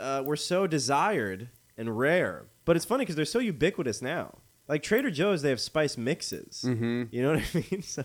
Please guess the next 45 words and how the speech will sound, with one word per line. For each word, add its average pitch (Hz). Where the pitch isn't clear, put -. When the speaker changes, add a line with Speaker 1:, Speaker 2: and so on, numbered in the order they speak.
Speaker 2:
You 180
can 190
get 151
Speaker 1:
you 170
think, 135
Speaker 2:
everything. 135
Speaker 1:
what 202
if 359
you 381
brought 247
Chris 190
Columbus 147
to, 131
like, 117
the 107
cooking 143
and 113
oil 113
aisle 98
of 92
a 98
grocery 110
store? 92
He'd 151
be 156
like, 156
"My 220
God, 311
you've 220
done 320
it! 131
Speaker 2:
Yeah. 120
Speaker 1:
How 277
many, 277
uh, 214
natives 190
you, 160
you, 160
you 151
slay 151
to 151
secure 156
such 135
a 139
bounty?" 98